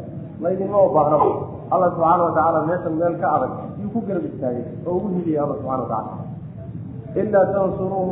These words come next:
Haddii aydaan u gargaarin, "فقد نصره الله."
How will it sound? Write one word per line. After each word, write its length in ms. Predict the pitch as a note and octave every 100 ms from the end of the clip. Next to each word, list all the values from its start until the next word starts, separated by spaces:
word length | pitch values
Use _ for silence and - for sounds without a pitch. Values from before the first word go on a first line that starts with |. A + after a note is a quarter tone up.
| F3
Haddii 280 | F3+ G#3 G3+
aydaan 320 | F3+ E3+ E3
u 100 | -
gargaarin, 520 | E3+ D3 C3+ A#2+ A2+ - - - - - - - - - - - -
"فقد 340 | - D#3+ F#3 G3
نصره 500 | F#3+ F#3 G3+ G3 F3+
الله." 360 | F3 F3+ F#3